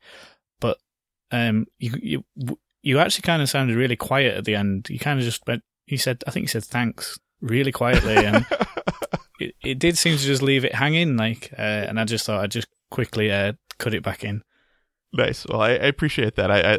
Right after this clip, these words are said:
Speaker 2: I, I was laughing to myself when I heard that. I'm like, "I know I didn't say that. I was curious to hear how it was gonna play out." And I was like,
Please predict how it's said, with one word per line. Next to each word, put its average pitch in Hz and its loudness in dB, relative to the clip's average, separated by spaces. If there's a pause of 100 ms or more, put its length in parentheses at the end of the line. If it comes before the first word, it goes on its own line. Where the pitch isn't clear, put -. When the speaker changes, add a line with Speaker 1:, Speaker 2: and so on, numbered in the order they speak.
Speaker 2:
I, 107 4 (300)
I 117 -4
was 117 -8
laughing 113 -2
to - -8
myself 113 -4
when - -6
I 98 -4
heard 117 -4
that. - -4
I'm - -4
like, - -6 (220)
"I 214 2
know 269 4
I 240 4
didn't 185 -2
say 208 0
that. 127 0
I 110 2
was 139 0
curious 165 0
to 131 -4
hear 147 0
how 131 0
it - -2
was 127 -2
gonna 120 -4
play 113 -2
out." 117 -2
And - -6
I - -8
was - -10
like, - -10